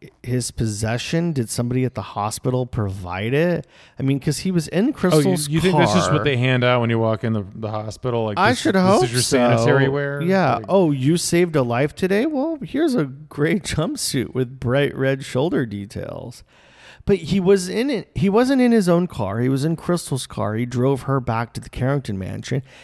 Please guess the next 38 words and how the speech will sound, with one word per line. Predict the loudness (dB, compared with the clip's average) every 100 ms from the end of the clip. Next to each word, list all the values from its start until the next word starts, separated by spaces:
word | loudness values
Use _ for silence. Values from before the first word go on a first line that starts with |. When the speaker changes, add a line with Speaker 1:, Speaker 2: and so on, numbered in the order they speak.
| -6
Speaker 1:
and | 0
then | 2 0
he |
saves | -2 0 0 0
Steven, | -4 -4 -4 -4 -4
and | -2
then | -2 0
they | -2
end | -2 -2
up | -2
at | -4
the | -6
hospital. | -4 -4 -6 -8 -10 -12 -18 _ _
So | -4 -2
this | 0 -2 -4 -14 -16
can't | -8 -6 -6 -4
be | 0 0
a | 0
tracksuit | -2 -2 -2 -4 -4 -2
that | -6
he | -6 -4 -2 -2
owns | -2 -2 -2
himself, | -4 -4 -2 0 0 -4 -8
right? | -6 -4 -4
So | -6 -6
somebody | -4 -2 -2
just | -4 -4
loaned | -4 0 0 2 -2
this | -4 -8
to | -10
him. | -10 -10
Speaker 2:
I | -4 -2
think | -2 -2 -2
this | -2 -2
is | -2
forced | 0 2 0 -4
logic. | -4 -2 -2 -6 -8 -10
I, | -8